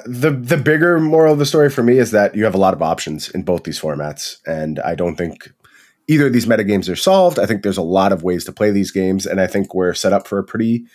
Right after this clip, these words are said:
fun round of P T Qs, and I'm excited that the format is a little bit more focused. Like, it's not just like, "Oh, it's Pioneer season or it's Modern season," but being able to just focus on these two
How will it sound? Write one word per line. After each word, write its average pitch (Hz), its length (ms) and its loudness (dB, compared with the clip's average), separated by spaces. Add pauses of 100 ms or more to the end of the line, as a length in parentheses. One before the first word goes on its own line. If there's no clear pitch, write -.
(440)
fun 113 320 2
round 110 440 2
of - 200 -6
P 147 140 -2
T 147 100 -4
Qs, 156 320 0
and 113 80 4
I'm 117 100 2
excited 131 600 0
that 107 400 2 (340)
the 85 380 -4
format 104 640 0
is 98 160 -2
a 92 80 2
little 117 480 2
bit 147 120 2
more 139 180 2
focused. - 520 -4
Like, 101 280 -2 (280)
it's 101 180 -10
not 127 400 2
just - 280 -2
like, 107 340 -2
"Oh, 117 160 2
it's 98 140 -2
Pioneer 104 460 0
season 95 260 -4
or 92 100 0
it's 87 100 -6
Modern 101 300 0
season," 98 360 -4 (340)
but 120 200 0
being 190 160 4
able 160 140 2
to 127 60 -6
just 143 160 0
focus 131 320 2
on 107 140 2
these 101 260 -2
two 107 500 -2